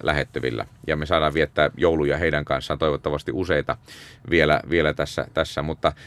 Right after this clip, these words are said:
sitten samaan aikaan kyllä korostuu se, se, tota, ikävä, että meillä on, meillä on, tota, mun siskoni asuu Kanadassa, siellä on, siellä on vii-, hänellä on viisi lasta, eli meidän lapsilla on viisi serkkua siellä. Ja sitten Romin sisarukset kaikki Yhdysvalloissa ja, ja siellä on, tota, toiset kuusi, seitsemän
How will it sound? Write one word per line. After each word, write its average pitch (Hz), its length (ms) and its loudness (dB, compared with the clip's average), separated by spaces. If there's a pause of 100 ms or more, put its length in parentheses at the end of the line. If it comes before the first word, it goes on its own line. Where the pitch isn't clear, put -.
sitten 110 220 -2
samaan 127 260 6
aikaan 104 280 6
kyllä 107 140 4
korostuu 101 500 4
se, 90 280 4
se, 95 140 -2
tota, 90 220 0
ikävä, 85 400 4
että 80 160 0
meillä 85 220 4
on, 80 180 2
meillä 82 200 0
on, 82 60 -2
tota, 82 180 -4
mun 80 120 -4
siskoni 113 360 0
asuu 78 160 -2
Kanadassa, 107 540 2
siellä 90 220 2
on, 82 80 -4 (320)
siellä 90 220 2
on 85 160 2
vii-, 104 220 2
hänellä 98 200 4
on 87 80 2
viisi 101 260 2
lasta, 85 320 2
eli 80 120 0 (100)
meidän 85 180 2
lapsilla 85 280 2
on 80 100 -2
viisi 90 180 0
serkkua - 440 0
siellä. 87 440 4 (440)
Ja 90 60 4
sitten 92 320 0
Romin 98 280 2
sisarukset 87 400 -2
kaikki 90 260 0
Yhdysvalloissa 82 840 2
ja, 82 260 6
ja 78 100 0
siellä 90 260 4
on, 80 80 0
tota, 76 380 2
toiset 85 460 2 (100)
kuusi, 87 260 -2
seitsemän 80 480 2